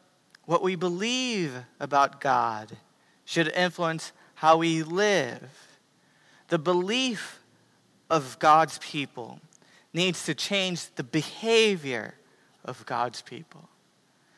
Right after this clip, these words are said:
So what we believe of, as God's people, it needs to change how we behave as God's people.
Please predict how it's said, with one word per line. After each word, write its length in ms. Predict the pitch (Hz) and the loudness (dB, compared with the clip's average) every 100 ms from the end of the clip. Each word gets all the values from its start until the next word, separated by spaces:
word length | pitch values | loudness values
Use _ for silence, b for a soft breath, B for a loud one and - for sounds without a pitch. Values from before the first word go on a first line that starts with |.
| b _ | b _
So 160 | - | -14
what 260 | 120 151 196 | 2 2 2
we 140 | 202 | -2
believe 520 | 185 208 226 240 220 | 2 0 0 -2 -2
of, 180 | 156 131 _ - 143 - | -6 -10 _ -12 -10 0
as 220 | 135 123 | 0 0
God's 300 | 135 139 131 | 2 2 2
people, 340 | - 135 135 139 | -8 -10 -8 -6
it 120 | 160 - | -6 -6
needs 260 | 190 208 | -8 -8
to 80 | 190 | -10
change 640 | 160 - 165 151 139 117 - b b | -10 -8 -6 -6 -8 -12 -18 b b
how 220 | - 151 | -4 -2
we 180 | 143 147 | -2 -6
behave 840 | 131 120 - 143 127 113 180 - _ b b b | -8 -10 -8 -6 -8 -10 -16 -20 _ b b b
as 180 | - 127 | -12 -10
God's 340 | - 113 117 - | -8 -8 -8 -14
people. 500 | 123 - - 185 | -18 -20 -20 -20